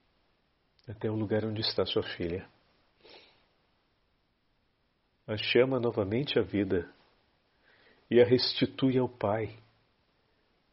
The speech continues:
para que o pai lhe ensine a ser uma mulher de fé. O Senhor a ressuscitou.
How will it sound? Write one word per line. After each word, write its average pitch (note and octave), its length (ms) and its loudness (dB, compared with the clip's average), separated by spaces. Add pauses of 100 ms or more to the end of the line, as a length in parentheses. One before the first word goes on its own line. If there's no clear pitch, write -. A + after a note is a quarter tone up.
para A2+ 200 2
que A2+ 120 0
o A2 60 0 (140)
pai A#2 380 2 (880)
lhe G#2+ 160 -6
ensine G2+ 720 -2 (1500)
a A2+ 60 -10
ser A#2 320 0
uma A2+ 180 -4
mulher G2+ 400 0
de G2 140 -4 (140)
fé. D#2+ 280 -4 (3500)
O A#2+ 80 -6
Senhor D#3 340 6
a D#3 40 12
ressuscitou. C3 800 2